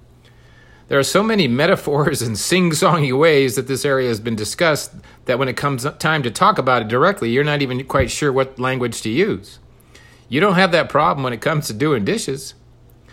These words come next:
And the crazy thing is this is not about sex at all. It's about your ability to talk about anything and everything without having any inhibition, so you can communicate your ideas to your partner and get some understanding.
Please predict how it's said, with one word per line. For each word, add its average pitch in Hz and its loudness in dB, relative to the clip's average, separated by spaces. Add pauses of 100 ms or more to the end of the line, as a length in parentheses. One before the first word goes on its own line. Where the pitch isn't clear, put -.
(240)
And 127 -4
the 135 2
crazy 180 4
thing 107 -2 (680)
is 113 -4
this 156 0
is 131 -6
not 147 0
about 123 0
sex - -2
at 117 -4
all. 135 0 (1600)
It's - -6
about 160 4
your 156 2
ability 147 2
to 107 -12
talk 185 2
about 135 0
anything 202 -2
and 208 0
everything 131 -4 (300)
without 123 -2
having 139 -2
any 175 4
inhibition, 160 0 (460)
so - -8
you 120 0
can 147 -4
communicate 151 -2
your 143 2
ideas 139 0
to 175 -4
your 170 0
partner 117 -4 (120)
and 113 -6
get 120 -2
some 113 -4
understanding. 107 -8